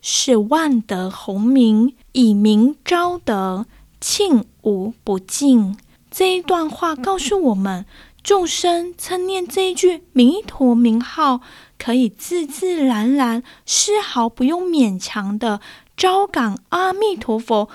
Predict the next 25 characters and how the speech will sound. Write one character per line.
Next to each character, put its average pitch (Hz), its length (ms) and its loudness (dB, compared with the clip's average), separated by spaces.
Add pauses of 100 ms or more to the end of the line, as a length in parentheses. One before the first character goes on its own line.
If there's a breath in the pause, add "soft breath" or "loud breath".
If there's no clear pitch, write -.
(100)
所 247 460 2
有 370 260 2
的 208 160 -4
功 403 420 -2
德 196 240 -4
利 202 320 -4
益， 202 340 -2 (220 soft breath)
而 208 160 -4
且 220 260 -4
是 240 320 0 (200 soft breath)
毫 226 560 -2
无 226 260 2
缺 349 400 -4
少。 - 460 -4 (180)
简 214 260 0
单 359 200 -2
来 311 200 -2
说， 320 380 2 (260 soft breath)
就 294 140 -2
是 311 160 -2 (140)
阿 359 180 -2
弥 403 180 -2
陀 226 260 -2
佛 226 280 0 (200 loud breath)
所 294 440 2